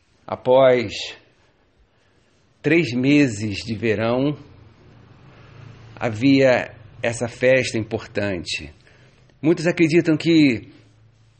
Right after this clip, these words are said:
é, o, no nosso calendário ocorria,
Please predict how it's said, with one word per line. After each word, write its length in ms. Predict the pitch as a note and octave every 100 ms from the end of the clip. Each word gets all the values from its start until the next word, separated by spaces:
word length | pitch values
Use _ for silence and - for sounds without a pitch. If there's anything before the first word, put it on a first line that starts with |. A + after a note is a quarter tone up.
| _ _ _
é, 320 | B2 A#2 A2
o, 100 | A2+ - - _ _ _ _ _ _ _ _ _
no 160 | B2 B2+
nosso 360 | B2 B2 A2+ A#2
calendário 640 | A#2+ A2+ G#2 B2+ C3+ C#3+
ocorria, 580 | C3+ C#3 C3 C3+ C#3+